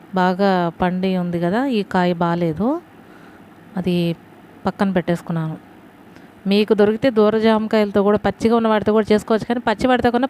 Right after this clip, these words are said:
పండు అయితే బాగుంటాయి. అందుకే చిన్న చిన్న ముక్కలు కట్ చేసుకున్నాను నేను. ఇప్పుడు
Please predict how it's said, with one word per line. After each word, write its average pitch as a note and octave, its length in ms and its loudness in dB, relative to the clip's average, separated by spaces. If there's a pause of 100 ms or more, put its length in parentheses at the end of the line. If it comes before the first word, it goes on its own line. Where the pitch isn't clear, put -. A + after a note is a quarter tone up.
పండు A3+ 320 4
అయితే A3 180 0 (100)
బాగుంటాయి. F#3 440 0 (1600)
అందుకే A3 260 0
చిన్న A3 160 -4
చిన్న A3 220 -2
ముక్కలు G#3 260 -2
కట్ F3+ 160 -6
చేసుకున్నాను F3 460 -4
నేను. A3 140 -4 (580)
ఇప్పుడు A3 200 0